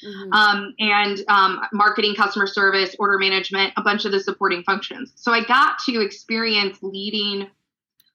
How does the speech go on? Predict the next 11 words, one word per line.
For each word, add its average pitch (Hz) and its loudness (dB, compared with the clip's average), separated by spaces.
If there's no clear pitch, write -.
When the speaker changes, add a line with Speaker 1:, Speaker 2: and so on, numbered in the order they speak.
Speaker 2:
initially 220 2
directly, 277 -2
but 233 -2
then 240 2
leading 226 0
through 220 0
other 196 2
people, 220 0
through 196 -2
other 180 -2
managers, 202 0